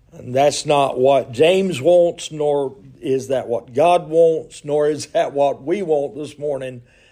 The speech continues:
as you've come to be in this place. James chapter number one, we'll read verse number two down through verse number four, and we'll pray and get into the message.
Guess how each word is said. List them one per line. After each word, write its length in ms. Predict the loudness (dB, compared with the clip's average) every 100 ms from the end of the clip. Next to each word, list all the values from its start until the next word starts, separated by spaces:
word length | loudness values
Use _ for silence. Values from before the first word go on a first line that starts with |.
| _ _ _ _ -16 -4
as 300 | -2 -2 -4
you've 220 | -8 -6
come 280 | -6 -6 -6
to 60 |
be 220 | -4 -2
in 140 | -2 0
this 220 | -2 -2
place. 760 | -10 -8 -8 -8 -16 -18 -18 _ _ _ _ _ -20 -8
James 500 | 0 2 2 -4 -6
chapter 440 | 0 2 2 0
number 260 | 0 0 -2
one, 480 | 0 4 4 2 2
we'll 180 | 0 0
read 360 | -2 -2 -2
verse 380 | 0 0 0 -8
number 320 | -8 -6 -8
two 380 | -10 -10 -8 -2
down 380 | 0 0 -2 -4
through 380 | -8 -6 -6 -6
verse 380 | -2 -2 -4
number 300 | -10 -10 -10
four, 560 | -8 0 4 6 4 0 _ _ _ _ _ _ _ -14 -6
and 260 | -6 -2
we'll 160 | -2 -2
pray 340 | -2 -2 -2 -4
and 100 | -6
get 160 | -6
into 240 | -4 -6 -8
the 80 | -2
message. 600 | 0 0 -4 -14 -20